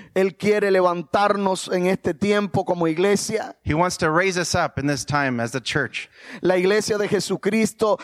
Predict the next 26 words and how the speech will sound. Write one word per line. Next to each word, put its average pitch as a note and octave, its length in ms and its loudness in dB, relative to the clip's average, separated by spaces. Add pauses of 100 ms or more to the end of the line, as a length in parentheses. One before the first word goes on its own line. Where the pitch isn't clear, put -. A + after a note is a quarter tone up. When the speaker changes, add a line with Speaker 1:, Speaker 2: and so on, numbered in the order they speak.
(120)
Speaker 1:
se G3 220 0
levanta G3 460 2
en G3+ 160 0
victoria. G#3+ 840 0 (360)
Speaker 2:
The C#3+ 100 -4
church F#3 280 0
of D3+ 100 -2
Jesus E3 440 -2
rises D3+ 680 -2
up E3+ 200 0
in C3+ 140 0
victory. A#2 540 -4 (520)
Speaker 1:
El G3 180 0
pueblo G#3+ 460 2
de G3 140 4
Dios G#3+ 460 2
va G#3+ 200 2
adelante G#3 760 2 (200)
a F#3+ 100 2
conquistar G#3 680 0
la G3+ 140 4
tierra G#3 400 2
que G3+ 120 -4
tenemos G3+ 460 2
por G3+ 140 4
delante. G3 760 0